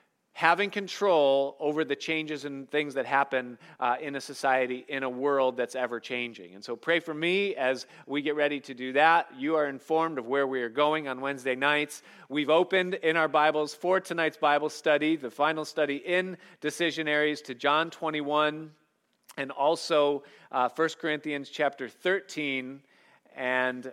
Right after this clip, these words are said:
let's do this. Let's pray first tonight. I'm gonna pray right now for our study and then,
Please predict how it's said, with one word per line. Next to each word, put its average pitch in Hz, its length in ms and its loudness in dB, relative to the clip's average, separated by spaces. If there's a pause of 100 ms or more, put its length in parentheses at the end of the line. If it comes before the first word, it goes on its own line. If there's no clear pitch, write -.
let's 147 280 0
do 180 220 -4
this. 139 260 -2
Let's 139 220 -4
pray 180 300 2
first 190 500 -2
tonight. 139 420 0
I'm 131 140 -8
gonna 143 140 -14
pray 160 180 0
right 151 260 2
now 151 220 2
for 151 160 -4
our 135 140 2
study 156 500 0
and 127 160 -6
then, 135 300 0